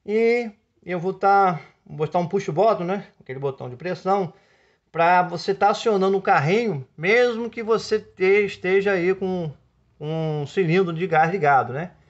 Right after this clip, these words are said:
Ah, você vai carregar a, o arame aí na, na pistola, então você vai ter um botão pra isso. Eu vou tá usando aquele relézinho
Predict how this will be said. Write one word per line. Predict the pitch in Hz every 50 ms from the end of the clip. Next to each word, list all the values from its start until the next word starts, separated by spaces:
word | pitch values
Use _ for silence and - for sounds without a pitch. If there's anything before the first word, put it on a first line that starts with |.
| _ _ _ _ _
Ah, | - - 127 123
você | - -
vai | 127 143 147
carregar | 143 - 151 147 160 135 123 135 135 135 131 127 120 120 - - -
a, | - 113 113 113 113 110 104 110
o | 120 131
arame | 127 123 135 143 139 131 127
aí | 127
na, | 127 123 120 113 - - - - - -
na | 123 117
pistola, | - - 127 - - 170 196 220 202 165 139 - - - - - - - -
então | 139 135 127 - 151 151 156 165 175 175 180 - - -
você | 147 139 156 156 151 - - - 151 156 160 160 160
vai | 151 160 156
ter | - 165
um | 165 165 170 165 156
botão | 156 170 160 - - 151 151 156
pra | 156 185 170
isso. | 123 107 110 - - -
Eu | 139
vou | 143 185 190
tá | 190 196 185
usando | 190 160 151 175 175 175
aquele | 165 - 175 165 165
relézinho | 156 185 180 185 185 170 151 180 208 233 240 226